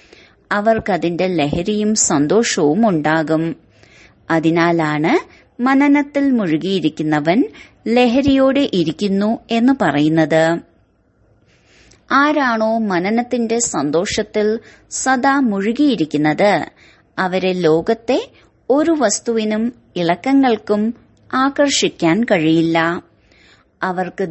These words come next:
ദിവ്യബുദ്ധിയുടെ വരദാനം സ്വതവേ തന്നെ ലഭിക്കുന്നു. സ്ലോഗൻ,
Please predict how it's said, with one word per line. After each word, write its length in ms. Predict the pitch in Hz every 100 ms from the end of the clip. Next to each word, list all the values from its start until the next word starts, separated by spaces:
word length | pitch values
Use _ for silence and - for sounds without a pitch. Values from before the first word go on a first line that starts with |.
| 156
ദിവ്യബുദ്ധിയുടെ 920 | 190 190 233 180 170 143 185 196 196
വരദാനം 680 | 175 143 139 160 160 214 302 180 - - _
സ്വതവേ 560 | - 254 262 285 285 285
തന്നെ 360 | 294 165 147 214
ലഭിക്കുന്നു. 680 | 196 135 - - 170 165 170 175 - _ _ _ _ _ _ _ _
സ്ലോഗൻ, 640 | - - 190 156 139 202